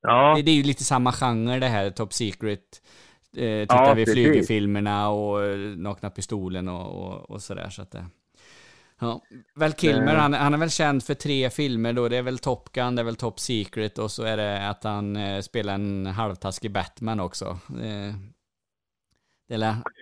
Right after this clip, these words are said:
Speaker 2: Val
Speaker 1: Ja.
Speaker 2: Kilmers claim to fame, eller?
Speaker 1: Ja, jag skulle ju ändå då
Speaker 2: <laughs>
Speaker 1: hålla, hålla hans insats i, eh, eh, filmen om, eh, The Doors.
Speaker 2: Ja, okej.
Speaker 1: Eh,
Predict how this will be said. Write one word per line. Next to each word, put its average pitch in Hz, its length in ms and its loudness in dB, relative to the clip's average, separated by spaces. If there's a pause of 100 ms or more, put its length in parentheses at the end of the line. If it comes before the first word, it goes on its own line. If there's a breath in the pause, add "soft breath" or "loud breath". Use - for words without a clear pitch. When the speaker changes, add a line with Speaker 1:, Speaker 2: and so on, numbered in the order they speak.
(120 soft breath)
Speaker 2:
Val 120 220 0
Speaker 1:
Ja. 110 80 2
Speaker 2:
Kilmers 185 340 8
claim 113 300 2
to 113 140 -4
fame, 95 340 0
eller? 113 160 -4 (1040 soft breath)
Speaker 1:
Ja, 135 340 8 (100)
jag 175 320 8
skulle 160 340 6
ju 147 100 10
ändå 127 280 8 (100)
då 113 80 8
Speaker 2:
<laughs> 120 100 4
Speaker 1:
hålla, 107 560 8
hålla 110 500 6
hans 104 300 4 (160)
insats 110 640 4 (420)
i, 104 400 4
eh, 101 500 6 (1200)
eh, 101 360 4 (120)
filmen 104 460 6
om, 107 260 4
eh, 104 160 6 (100)
The 120 80 4
Doors. 107 440 4 (920)
Speaker 2:
Ja, 127 140 4
okej. 143 380 0
Speaker 1:
Eh, 98 400 4